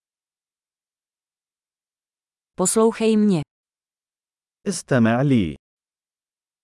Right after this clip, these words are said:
Speaker 1: Pojď se mnou.
Speaker 2: تعال معي.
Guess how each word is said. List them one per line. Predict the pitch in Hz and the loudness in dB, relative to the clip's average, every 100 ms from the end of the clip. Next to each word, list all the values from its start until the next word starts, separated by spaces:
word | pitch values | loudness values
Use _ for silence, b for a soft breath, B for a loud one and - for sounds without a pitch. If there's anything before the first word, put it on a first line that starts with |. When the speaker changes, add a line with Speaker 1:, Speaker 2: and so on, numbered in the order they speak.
| _ _ _ _ _ _ _ _ _ _ _ _ _ _ _ _ _ _ _ _ _ - | _ _ _ _ _ _ _ _ _ _ _ _ _ _ _ _ _ _ _ _ _ -6
Speaker 1:
Pojď | 226 | -6
se | - 254 254 | -4 0 2
mnou. | 240 220 160 147 - _ _ _ _ _ _ _ _ _ _ _ - | 4 2 0 -6 -12 _ _ _ _ _ _ _ _ _ _ _ -6
Speaker 2:
تعال | 165 208 202 107 117 | -2 2 2 2 2
معي. | 151 127 90 | 2 0 -4